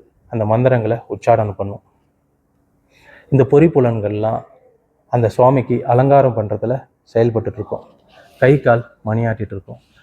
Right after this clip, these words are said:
இந்த உடம்பு மொத்தமா சரணாகதி தத்துவத்துல இருக்கும்.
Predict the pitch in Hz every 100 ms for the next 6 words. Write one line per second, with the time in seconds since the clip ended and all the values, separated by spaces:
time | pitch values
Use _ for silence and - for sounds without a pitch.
0 | _ _ - 135 143 160 160 175 - _
1 | - 120 143 147 151 - _ _ _ _
2 | _ _ _ _ _ _ _ _ _ _
3 | _ _ _ _ _ - - - - -
4 | - 143 160 147 120 110 98 107 113 120
5 | 113 113 -